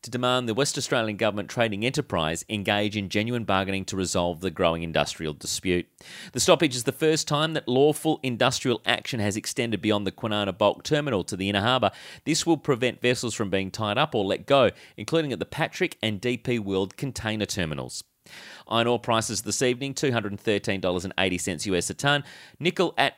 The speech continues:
eight dollars thirteen U S a pound, and gold at one thousand seven hundred and eighty dollars and eighty cents.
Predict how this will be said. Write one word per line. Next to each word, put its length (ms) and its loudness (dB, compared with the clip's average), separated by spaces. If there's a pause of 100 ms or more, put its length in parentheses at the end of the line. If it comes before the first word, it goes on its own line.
eight 200 2
dollars 240 2
thirteen 460 2
U 120 0
S 140 0
a 20 -8
pound, 420 0
and 200 0
gold 280 2
at 120 -4
one 180 0
thousand 460 -2
seven 240 0
hundred 220 -2
and 120 -8
eighty 180 2
dollars 300 0
and 180 -6
eighty 220 -2
cents. 560 -6